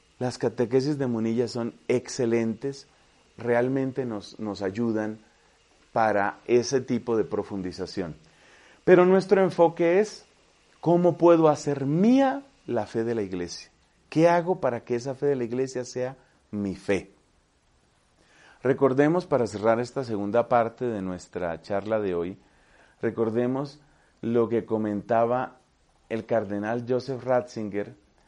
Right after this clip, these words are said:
después Papa Benedicto, lo que comentaba sobre una partecita de la misa. Decía Ratzinger que en la misa está esa frase que dice el sacerdote,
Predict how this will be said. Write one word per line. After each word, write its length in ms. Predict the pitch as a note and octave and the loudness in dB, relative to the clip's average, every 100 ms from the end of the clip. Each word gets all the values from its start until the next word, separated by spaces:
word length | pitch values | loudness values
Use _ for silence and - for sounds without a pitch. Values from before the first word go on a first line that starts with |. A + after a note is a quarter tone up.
| _ - | _ -10
después 460 | G2 F#2 - A#2 A#2 | -10 -8 -4 -6 -2
Papa 320 | C3 B2+ B2+ | -2 0 0
Benedicto, 720 | C3 C3+ B2+ A2 - A2+ A#2 _ _ _ _ | 0 -2 -2 -4 -6 -12 -12 _ _ _ _
lo 180 | - B2 | 0 2
que 140 | B2 C3 | 2 2
comentaba 800 | D#3 E3+ E3 D#3+ C3+ B2 C3 C#3 _ _ _ _ _ | 2 2 0 6 8 8 4 -4 _ _ _ _ _
sobre 760 | - C#3 B2 A2 A2+ G#2+ - _ - | -2 4 6 6 4 4 -2 _ -2
una 320 | B2 C#3 C3+ | 0 2 2
partecita 580 | C3 A2 G#2 G#2+ G#2 B2 | 2 0 -8 -8 -4 -4
de 80 | |
la 100 | A#2 | -2
misa. 400 | A#2 C3 - E2+ D#2+ _ _ _ _ _ _ _ _ _ _ - | -4 -6 -6 -8 -10 _ _ _ _ _ _ _ _ _ _ -10
Decía 800 | A2 A2+ - C3 C#3 C#3+ - - _ _ _ _ _ _ _ _ | -2 -2 -2 0 0 0 -4 -10 _ _ _ _ _ _ _ _
Ratzinger 840 | A2+ C3+ D3 C#3+ B2+ A2+ G#2+ A2+ A#2+ _ _ _ _ _ _ _ | -4 2 2 2 -6 -2 -2 -4 -8 _ _ _ _ _ _ _
que 180 | - B2 | -6 -2
en 120 | B2 | -2
la 100 | A#2+ | 0
misa 360 | B2+ F3+ D#3+ E3 | 0 0 0 -2
está 260 | D#3 D3 | -2 0
esa 200 | C#3+ D3 | 0 -2
frase 540 | C#3 D3+ C3+ A#2+ B2+ B2 | -4 2 2 2 -6 -4
que 100 | G2+ | -4
dice 240 | G#2 A2 | -4 -6
el 80 | A#2+ | -8
sacerdote, 680 | A#2+ G2+ G#2 F#2+ G#2 F#2+ F2+ | -10 -8 -8 -2 -4 -4 -12